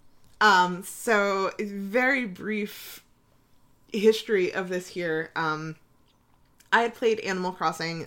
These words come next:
on the, um, Pocket Camp, the mobile game. That was my first Animal Crossing experience. I really enjoyed it a lot. I played it for a while. And then last year, around this time, I had considered buying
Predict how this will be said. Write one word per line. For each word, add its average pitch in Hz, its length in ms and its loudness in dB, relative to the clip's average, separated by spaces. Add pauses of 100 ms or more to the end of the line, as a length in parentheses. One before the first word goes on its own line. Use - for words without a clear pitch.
on 165 160 -4
the, 147 420 -2
um, 151 380 -2
Pocket - 340 -2
Camp, 196 340 -6
the 160 80 -8
mobile 165 300 -6
game. 180 380 -8 (220)
That 160 140 2
was 165 120 -2
my 143 100 -6
first 160 400 -6
Animal 160 240 -6
Crossing 156 320 -8
experience. 233 640 -2
I - 20 -4
really 175 240 -2
enjoyed 165 300 -2
it 151 80 -4
a 151 40 -4
lot. 180 320 2
I 165 100 0
played 165 200 -4
it - 80 -8
for 156 140 -4
a 170 80 -4
while. 147 400 -2 (760)
And 170 380 -4
then 175 640 -2
last 185 680 0
year, 160 460 -2
around 170 360 -2
this 175 260 -8
time, 147 640 -4
I 147 240 -4
had 151 540 -4
considered 180 760 -4 (340)
buying 185 840 2